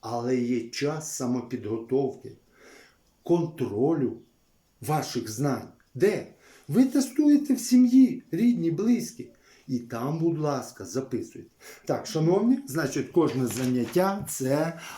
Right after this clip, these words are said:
азбука дорожнього руху, тому що ці знання, вони скелетні. В нашій автошколі скелет, от так, як я состою із скелета, а потім мишці.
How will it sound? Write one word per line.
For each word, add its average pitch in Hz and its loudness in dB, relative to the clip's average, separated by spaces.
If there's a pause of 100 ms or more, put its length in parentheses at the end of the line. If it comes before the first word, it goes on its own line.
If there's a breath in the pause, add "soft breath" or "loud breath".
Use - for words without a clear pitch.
азбука 165 2
дорожнього 180 6
руху, 180 4
тому 185 6
що 190 2
ці 262 4
знання, 185 2 (380 loud breath)
вони 202 6 (240)
скелетні. 196 2 (1400)
В 131 -2
нашій 226 2
автошколі 196 2
скелет, 226 4
от 214 4
так, 240 -2
як 240 2
я 220 2 (240 loud breath)
состою 214 2
із 214 -4
скелета, 330 2
а 147 -2
потім 285 6
мишці. 214 2